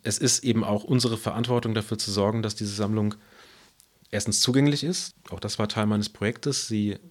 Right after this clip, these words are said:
komplett zu, zu dokumentieren, zu digitalisieren und, und zu veröffentlichen. Und das haben wir auch gemacht. Vor allem aber eben den Menschen auf den Marshallinseln diese Informationen zu geben, weil das ist Teil ihrer Geschichte, es ist Teil ihrer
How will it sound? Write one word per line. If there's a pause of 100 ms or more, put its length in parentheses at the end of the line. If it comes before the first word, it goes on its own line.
(400)
komplett
zu,
zu
dokumentieren,
zu
digitalisieren
und, (200)
und
zu
veröffentlichen.
Und
das
haben
wir
auch
gemacht. (1300)
Vor
allem
aber
eben (600)
den
Menschen
auf
den
Marshallinseln (720)
diese
Informationen
zu
geben,
weil
das
ist
Teil
ihrer
Geschichte,
es
ist
Teil
ihrer